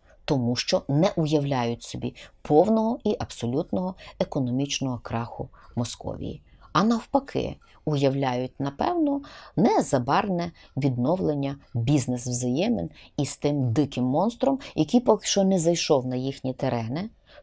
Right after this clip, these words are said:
тому що ми зупиняємо їх своїм героїзмом. Але все ж таки, що там відбувається? Як каже соціологія, відбувається цікава річ, що на Московії збільшується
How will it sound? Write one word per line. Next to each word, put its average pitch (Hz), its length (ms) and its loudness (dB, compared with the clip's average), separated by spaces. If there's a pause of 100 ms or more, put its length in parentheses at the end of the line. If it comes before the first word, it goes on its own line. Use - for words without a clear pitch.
тому 143 280 2
що 139 220 -2
ми 143 160 4
зупиняємо 135 760 -2
їх 165 360 -4 (180)
своїм 135 560 -4 (160)
героїзмом. 120 720 -6 (440)
Але 196 160 6
все 233 240 2
ж - 120 -4
таки, 131 220 -6
що - 260 2
там 190 300 0
відбувається? 175 840 -4 (300)
Як - 140 4
каже 320 240 6
соціологія, 208 720 2
відбувається 156 600 0
цікава 135 500 -2
річ, 311 360 0 (220)
що - 340 0
на 147 160 2
Московії 202 720 2 (160)
збільшується 131 1000 0